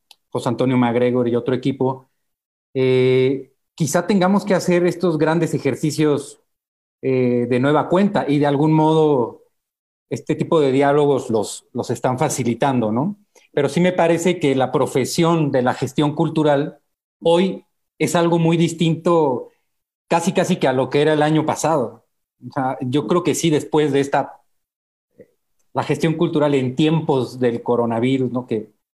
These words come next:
se ha recurrido mucho a este tema ahora en estos diálogos, pues definitivamente nos está impactando y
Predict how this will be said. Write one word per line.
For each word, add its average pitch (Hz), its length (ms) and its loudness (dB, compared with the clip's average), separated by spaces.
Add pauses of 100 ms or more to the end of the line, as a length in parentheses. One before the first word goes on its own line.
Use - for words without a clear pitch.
(240)
se - 140 -2
ha 147 220 0
recurrido 131 580 0
mucho 139 420 0
a 120 120 0
este 123 220 -2
tema 135 440 0
ahora 123 480 0 (360)
en 120 140 0
estos 131 240 -2
diálogos, 147 460 2
pues 143 180 0
definitivamente 156 1160 0 (220)
nos 135 220 0
está 160 260 0
impactando 156 800 0
y 135 220 -4